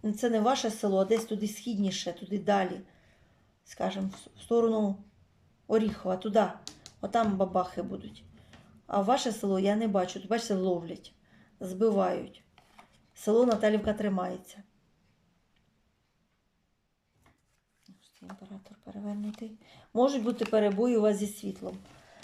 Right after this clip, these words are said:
<coughs> Може бути пошкоджена лінія, е, електрогазопередач. Оце тут показують, що аварія може бути якась.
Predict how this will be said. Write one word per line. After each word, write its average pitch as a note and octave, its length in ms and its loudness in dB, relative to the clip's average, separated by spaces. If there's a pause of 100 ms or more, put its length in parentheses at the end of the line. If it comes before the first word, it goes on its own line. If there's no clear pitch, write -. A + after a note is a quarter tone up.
(300)
<coughs> C#4 360 8
Може A#3+ 260 4
бути A3 240 2
пошкоджена A3 640 2
лінія, G#3 480 4 (760)
е, G3 340 4
електрогазопередач. G#3 1700 2
Оце G#3 200 -8
тут - 160 -12
показують, F#3+ 380 -4
що - 120 -4
аварія G3+ 420 4
може F#3 220 -4
бути G3 240 -8
якась. - 380 -14